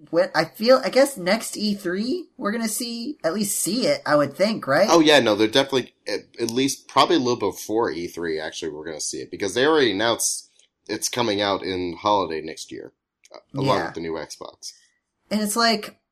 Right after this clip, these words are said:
Speaker 1: I don't know, most consoles these days, like, console reveals, I feel like aren't as cool as they used to be because most consoles don't, like, have a distinct look anymore. They're just, like, black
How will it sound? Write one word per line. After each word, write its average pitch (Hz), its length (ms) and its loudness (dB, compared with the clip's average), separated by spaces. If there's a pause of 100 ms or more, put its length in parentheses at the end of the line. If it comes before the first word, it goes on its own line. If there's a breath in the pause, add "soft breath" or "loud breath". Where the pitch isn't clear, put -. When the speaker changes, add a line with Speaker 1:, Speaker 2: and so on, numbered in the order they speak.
(440)
Speaker 1:
I 208 120 -2
don't 165 120 0
know, 123 420 -2 (320)
most 240 380 4
consoles 226 580 2
these 226 240 -4
days, 226 640 -4 (140)
like, 185 280 0
console 226 600 4
reveals, 151 960 -2 (760)
I - 40 -14
feel 190 260 0
like 202 240 6
aren't 165 240 0
as 147 100 -2
cool 160 360 -2
as 175 140 0
they 185 100 -2
used 185 300 -4
to 185 60 -6
be 190 200 -6
because 160 340 -2
most 165 240 -2
consoles 190 640 -2
don't, 160 280 -2
like, 139 380 -2
have 131 240 -2
a 135 60 -4
distinct 127 580 -8
look 117 320 -6
anymore. 101 400 -6
They're 113 140 -6
just, 170 280 -2
like, 156 320 2
black 131 440 2